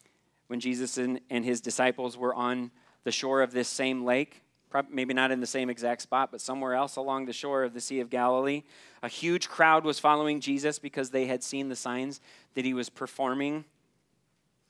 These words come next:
When Jesus looked up and saw the huge crowd coming toward him, he saw an opportunity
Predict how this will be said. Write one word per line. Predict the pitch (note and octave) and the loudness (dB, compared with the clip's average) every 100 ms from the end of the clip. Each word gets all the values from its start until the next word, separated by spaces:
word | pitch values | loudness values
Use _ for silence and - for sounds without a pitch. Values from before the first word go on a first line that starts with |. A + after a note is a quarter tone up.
| _ _ | _ _
When | A#2 | -14
Jesus | A2+ B2+ B2+ A#2 | -8 -6 -6 -6
looked | C3 B2 | -6 -2
up | B2+ | -2
and | A#2+ | -4
saw | - B2+ | -4 -4
the | B2 | -4
huge | C3 B2 - | -6 -8 -4
crowd | C3 B2+ A#2 | -2 0 -2
coming | B2 A#2+ | -4 -4
toward | A2 - C3+ | -6 -4 -4
him, | C3 | -2
he | A#2+ | -4
saw | A#2+ C3 C3 C3+ - - _ _ | -2 4 6 4 -2 -20 _ _
an | B2+ A#2+ | -6 -2
opportunity | B2+ C#3+ C3+ A#2+ - E3 C#3+ A#2+ A2+ C3 C#3+ | 2 0 0 -10 -6 -4 -2 -2 -2 -4 -8